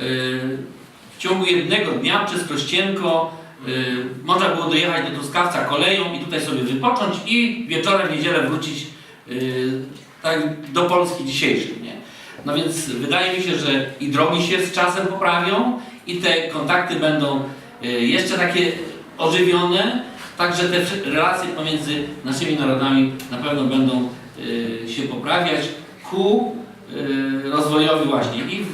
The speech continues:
Ukrainy, i, i Polski. Życzę, aby ta podpisana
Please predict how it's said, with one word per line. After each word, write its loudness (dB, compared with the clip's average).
Ukrainy, 0
i, 0
i 0
Polski. -2
Życzę, 2
aby 0
ta 4
podpisana 0